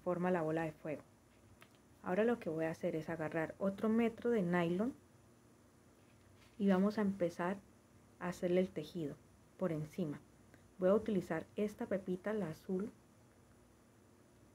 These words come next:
la primera que cruzamos. Acuérdense que esta la metíamos con los nylon juntos.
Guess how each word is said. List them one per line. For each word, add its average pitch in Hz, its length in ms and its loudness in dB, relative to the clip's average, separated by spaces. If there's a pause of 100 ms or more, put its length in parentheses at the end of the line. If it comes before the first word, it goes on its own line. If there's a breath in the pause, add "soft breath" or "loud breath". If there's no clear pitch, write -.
(160)
la 190 220 2
primera 185 480 2
que 226 160 -12
cruzamos. 165 680 -6 (560)
Acuérdense 208 400 -4
que 165 240 0
esta 185 220 -2
la 226 80 0
metíamos 180 460 2
con 180 160 -2
los 156 160 -2
nylon 165 340 2
juntos. 165 460 -2